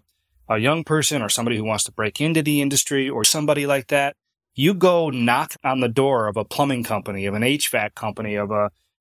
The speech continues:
food equipment repair company. If you knock on their door and say, "Hey, I'm willing to take out the trash for you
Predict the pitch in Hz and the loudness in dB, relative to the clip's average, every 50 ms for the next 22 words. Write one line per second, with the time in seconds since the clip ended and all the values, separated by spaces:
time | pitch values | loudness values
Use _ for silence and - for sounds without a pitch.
0 | _ - 170 165 143 131 - - 165 147 147 139 139 131 - - - 143 147 147 | _ 6 6 6 6 2 0 -4 -4 -2 -2 -2 -4 -4 -4 -2 0 0 2 2
1 | 147 139 - - 127 117 104 - 120 117 110 - 185 226 - 127 131 160 180 185 | 0 -2 -4 -6 -6 -4 -4 -2 -4 -4 -4 -6 -10 -10 -6 0 2 2 2 2
2 | - 185 175 165 156 156 151 143 135 139 131 117 110 104 101 101 104 104 - 123 | 0 0 0 0 0 0 -2 -2 0 0 0 2 2 0 -2 -2 -2 -2 0 -2
3 | 123 117 147 160 139 127 147 190 175 147 135 131 139 151 151 143 139 127 113 - | -2 -4 -4 -2 0 0 0 0 0 -2 0 0 2 2 2 0 -2 -2 -4 -2
4 | - 135 147 - 151 147 - - - - - 127 120 120 120 - - - - 113 | -2 -4 0 0 0 0 0 -4 -6 -2 2 2 2 2 2 -2 -4 -6 -4 -4
5 | 104 101 98 98 98 95 98 95 | -6 -4 -4 -4 -4 -4 -6 -10